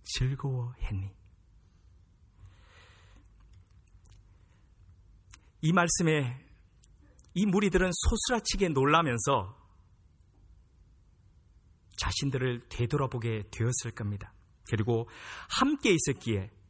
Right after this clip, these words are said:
예수님과 처음부터 줄곧 그분을 따라다니면서 함께 있었기에 같은 길을 걸어간다라고 생각하고 있었는데 그것이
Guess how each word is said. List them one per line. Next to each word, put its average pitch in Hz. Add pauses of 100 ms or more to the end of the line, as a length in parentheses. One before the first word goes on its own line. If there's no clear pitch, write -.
(160)
예수님과 220
처음부터 254
줄곧 247
그분을 233
따라다니면서 208
함께 247
있었기에 139 (1000)
같은 214
길을 185
걸어간다라고 131 (200)
생각하고 143
있었는데 101 (1300)
그것이 123